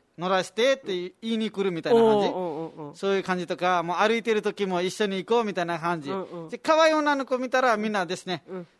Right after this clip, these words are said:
Speaker 1: もう許してあげるんですよね。
Speaker 2: うんうんうん。
Speaker 1: と、そういう形で、えーっと、
Speaker 2: うん。
Speaker 1: あれですよ。で、あの、あの、もうどうやってわかるというのは、
Speaker 2: うん。
Speaker 1: じゃあ見た目では、あの、
Speaker 2: 幽霊ってわからないわけね。
Speaker 1: わからないじゃないですか。
Speaker 2: うんうん。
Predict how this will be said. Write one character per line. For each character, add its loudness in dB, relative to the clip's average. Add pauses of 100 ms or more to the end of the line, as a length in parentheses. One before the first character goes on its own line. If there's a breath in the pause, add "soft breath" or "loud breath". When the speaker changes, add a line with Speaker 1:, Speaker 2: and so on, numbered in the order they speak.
Speaker 1:
も 0
う -10
許 0
し -12
て 0
あ 2
げ 2
る 0
ん -4
で -4
す -10
よ -6
ね。 2
Speaker 2:
う 4
ん 2
う -6
ん -6
う -12
ん。 -6
Speaker 1:
と、 -6
そ 2
う 6
い 4
う -2
形 2
で、 2
え 4
ー -4
っ -20
と、 -4
Speaker 2:
う -2
ん。 0
Speaker 1:
あ 4
れ 4
で 0
す -6
よ。 -4 (560 soft breath)
で、 2
あ 0
の、 -2
あ -2
の、 0 (580)
も -2
う -4
ど 0
う 4
や 4
っ -6
て -4
わ 4
か 4
る -2
と -4
い 2
う 4
の 2
は、 4
Speaker 2:
う -2
ん。 -4 (120)
Speaker 1:
じ -2
ゃ 2
あ 2
見 2
た 8
目 6
で -2
は、 0 (340)
あ 0
の、 4
Speaker 2:
幽 4
霊 4
っ 0
て -2
わ 4
か 2
ら 4
な 4
い 4
わ 2
け 2
ね。 0
Speaker 1:
わ -6
か -8
ら -2
な 0
い 2
じ 2
ゃ 2
な 2
い 0
で -4
す -14
か。 -12
Speaker 2:
う -6
ん -4
う -12
ん。 -10